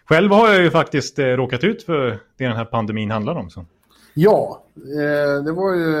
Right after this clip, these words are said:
Speaker 2: eh, ett tråkigt besked från hemmafronten, eh, att du plötsligt hade drabbats av, eh, covid nitton.
Speaker 1: Ja,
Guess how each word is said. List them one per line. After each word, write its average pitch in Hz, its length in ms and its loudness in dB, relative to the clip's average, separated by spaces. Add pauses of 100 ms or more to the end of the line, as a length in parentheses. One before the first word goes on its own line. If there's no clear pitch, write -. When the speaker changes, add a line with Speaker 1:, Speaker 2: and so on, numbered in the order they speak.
Speaker 2:
eh, 139 500 -10
ett 135 140 -16
tråkigt 165 400 -6
besked 143 420 -6
från 127 280 -4 (160)
hemmafronten, 135 800 0 (160)
eh, 127 260 -14
att 127 120 -14
du 147 160 -4
plötsligt 143 280 -4
hade 143 200 0
drabbats 180 440 0
av, 127 340 0
eh, 113 80 -8 (160)
covid 151 300 2
nitton. 127 400 -4 (320)
Speaker 1:
Ja, 110 260 -6